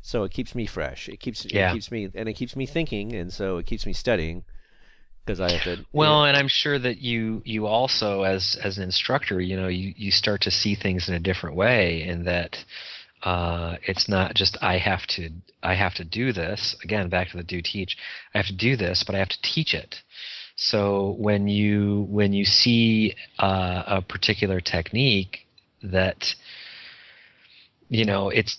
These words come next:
Speaker 2: it's, I guess it's, it's a different brain analysis between, um, "I have to do this" and "I have to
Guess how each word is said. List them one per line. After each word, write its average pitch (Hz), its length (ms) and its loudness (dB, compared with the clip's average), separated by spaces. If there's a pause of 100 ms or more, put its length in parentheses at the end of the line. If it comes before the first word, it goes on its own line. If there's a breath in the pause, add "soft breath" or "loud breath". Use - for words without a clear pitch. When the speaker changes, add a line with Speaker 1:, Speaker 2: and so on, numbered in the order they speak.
Speaker 2:
it's, 113 180 0
I 113 80 4
guess 120 220 2
it's, - 180 -14 (120)
it's - 400 -6
a 113 80 -2
different 117 540 0
brain 110 560 0
analysis 92 1040 0
between, 95 1080 -4 (140)
um, 85 880 -4
"I 98 120 2
have 95 220 0
to 98 100 -6
do 107 280 0
this" 87 600 0
and 85 560 -4
"I 92 160 0
have 90 340 -2 (140)
to 87 440 -8